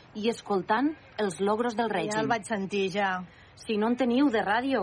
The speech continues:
Speaker 1: com no sigui una galena.
Speaker 2: Pel celobert, que els veïns la tenien posada molt alta. Em vaig revifar sentint-lo. Aquests dies,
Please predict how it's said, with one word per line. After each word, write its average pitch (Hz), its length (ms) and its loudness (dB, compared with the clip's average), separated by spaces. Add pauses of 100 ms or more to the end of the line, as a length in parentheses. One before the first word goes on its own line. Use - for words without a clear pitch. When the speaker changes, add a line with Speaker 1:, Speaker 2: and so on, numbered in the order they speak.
Speaker 1:
com 185 180 0
no 202 160 2
sigui 214 320 -2
una 220 160 2
galena. 240 460 2 (100)
Speaker 2:
Pel 233 160 0
celobert, 233 560 0
que 220 80 0
els 185 140 -4
veïns 196 320 -2
la 311 100 -2
tenien 311 240 0
posada 240 320 0
molt 220 220 0
alta. 175 320 -4 (340)
Em 330 140 -2
vaig 440 180 0
revifar 233 460 0
sentint-lo. 165 560 -8 (320)
Aquests 254 320 -2
dies, 254 400 -2